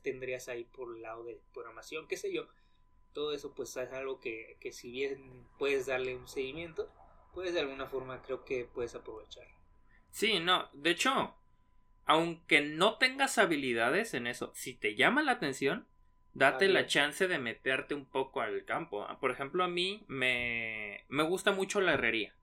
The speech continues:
Speaker 1: Ujú.
Speaker 2: O sea, a mí me gusta mucho el tema de trabajos manuales, cosas así, de los que me gusta crear cosas, ¿ok?
Speaker 1: Claro.
Speaker 2: Eh, y, y dije, yo de niño, este, yo quería ser bombero.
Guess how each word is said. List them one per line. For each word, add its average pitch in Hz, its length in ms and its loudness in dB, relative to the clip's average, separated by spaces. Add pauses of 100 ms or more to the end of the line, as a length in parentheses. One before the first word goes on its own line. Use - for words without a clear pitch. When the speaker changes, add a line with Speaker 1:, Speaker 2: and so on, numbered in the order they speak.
(300)
Speaker 1:
Ujú. 151 360 -12 (180)
Speaker 2:
O - 40 -20
sea, 123 120 0
a - 20 2
mí 147 100 -2
me 156 120 -4
gusta 156 280 -4
mucho 151 280 -4
el 156 80 -4
tema 143 220 0
de 139 40 -4
trabajos 127 380 0
manuales, 123 680 -2
cosas 131 280 -10
así, 127 100 -2
de 123 80 0
los 120 120 -10
que 131 100 -6
me 131 60 0
gusta - 240 -4
crear 127 260 0
cosas, - 340 -16
¿ok? - 180 -4 (380)
Speaker 1:
Claro. 135 240 -8 (420)
Speaker 2:
Eh, 117 1200 2 (160)
y, 147 440 4
y 151 140 0
dije, 202 720 4
yo 170 160 6 (720)
de 165 240 6
niño, 156 460 0 (420)
este, 107 500 -2
yo 165 160 6
quería 190 200 8
ser 139 140 -4
bombero. 117 540 0